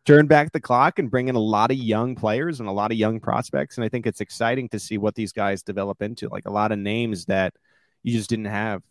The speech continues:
uh, before this year. And, and I think in a way, and, and granted, like,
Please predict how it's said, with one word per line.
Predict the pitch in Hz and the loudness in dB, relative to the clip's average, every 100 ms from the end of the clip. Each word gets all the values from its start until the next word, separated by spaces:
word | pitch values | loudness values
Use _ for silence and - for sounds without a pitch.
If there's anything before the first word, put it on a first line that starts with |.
| - | -10
uh, | 98 95 | -6 -2
before | 104 - 107 | -2 -2 -4
this | 98 95 - | -2 -4 -2
year. | 113 | -2
And, | 104 92 | -2 -4
and | 98 98 92 - _ _ _ _ - | -6 -6 -8 -16 _ _ _ _ -2
I | |
think | 196 220 | 0 2
in | 147 | 2
a | |
way, | 104 95 98 101 | 2 0 -2 -4
and, | 98 - | -8 -8
and | 110 101 98 | -8 -8 -4
granted, | 117 104 92 | -2 -2 -2
like, | 87 | -6